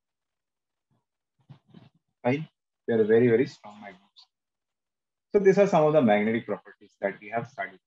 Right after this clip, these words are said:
Okay। Now, one thing, uh, I would like to apologize that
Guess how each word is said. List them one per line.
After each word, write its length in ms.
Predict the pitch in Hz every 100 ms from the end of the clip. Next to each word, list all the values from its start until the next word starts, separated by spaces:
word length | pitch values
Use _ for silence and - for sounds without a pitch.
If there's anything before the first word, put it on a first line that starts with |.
| _
Okay। 180 | - - _ _ _ _ _ _ _ _ _ _ _ _ _ _ _ -
Now, 180 | 180 160
one 300 | 113 185 214
thing, 280 | 170 151 - -
uh, 240 | 123 123 123 -
I 80 | 127
would 180 | 131 120
like 280 | 117 123 - - - _ _ _ _ _ -
to 80 | 110
apologize 400 | 113 113 131 135
that 220 | 113 104